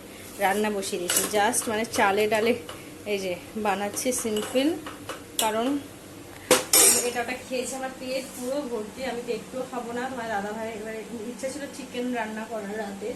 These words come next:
চিকেন আর ভাত, কিন্তু সেটা ওই যে খেয়ে দিয়ে পেট ভর্তি, তা আর আজকে চিকেন রানবো না, কাল সকালে রানবো একবারে। তোমার দাদাভাইয়ের জন্য এই যে চালের ডাল একটু বসিয়ে দিয়েছি, ও একটু খাবে। আর, আহ, যে সকালে মাছ মাংস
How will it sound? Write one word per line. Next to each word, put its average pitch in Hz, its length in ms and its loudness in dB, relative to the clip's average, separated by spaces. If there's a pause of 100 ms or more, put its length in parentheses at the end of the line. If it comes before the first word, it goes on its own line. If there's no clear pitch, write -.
চিকেন 233 300 -8
আর 220 160 -2 (720)
ভাত, 208 240 2 (420)
কিন্তু 226 280 -8
সেটা 220 200 -4
ওই 220 80 -2
যে 220 100 -8 (100)
খেয়ে 220 160 -4
দিয়ে 214 200 -4
পেট 214 140 -4 (100)
ভর্তি, 208 380 -6
তা 240 60 -4
আর 214 280 0
আজকে 208 300 -4 (100)
চিকেন 214 280 -8
রানবো 190 280 -6
না, 247 120 -4
কাল 220 200 -4
সকালে 208 320 -4
রানবো 185 280 -8
একবারে। 170 300 -10 (640)
তোমার 214 180 -6
দাদাভাইয়ের 208 380 -2
জন্য 226 140 -6
এই 226 80 -8
যে 233 60 -10
চালের 208 340 -4
ডাল 240 80 -2
একটু - 220 -6
বসিয়ে 214 380 -6
দিয়েছি, 247 380 -6
ও 220 100 -2
একটু 214 420 -6
খাবে। 214 300 -6 (500)
আর, 185 380 -4
আহ, 196 840 -8 (800)
যে 220 300 -2
সকালে 220 320 -2
মাছ 208 280 0 (120)
মাংস 202 280 -6